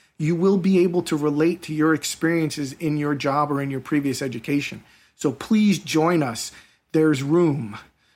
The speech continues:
We, we really need the extra help, and we need, we need to not be in an echo chamber of saying the same things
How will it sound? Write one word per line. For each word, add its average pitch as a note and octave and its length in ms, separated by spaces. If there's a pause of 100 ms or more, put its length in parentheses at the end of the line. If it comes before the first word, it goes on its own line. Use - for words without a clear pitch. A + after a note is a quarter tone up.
(160)
We, D3+ 220
we D#3 260
really E3+ 400
need E3 320
the C#3+ 140
extra C#3+ 340
help, D3+ 380
and C#3+ 240
we D#3 160
need, F#3 320 (560)
we D#3+ 100
need G#3 200
to F#3+ 80
not F3 360
be F#3 140
in F#3+ 80
an F3+ 100
echo F3+ 300
chamber D3 420
of C#3 140
saying D#3 380
the D3+ 80
same D3 320
things D3 680